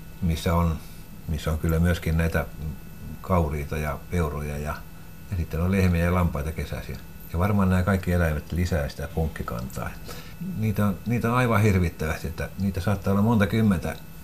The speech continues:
kävelemässä iholla taikka vaatteilla, kun, kun alkaa tarkistamaan.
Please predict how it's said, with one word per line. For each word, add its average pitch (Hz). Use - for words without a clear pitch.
kävelemässä 85
iholla 82
taikka 82
vaatteilla, 73
kun, 69
kun 73
alkaa 76
tarkistamaan. 78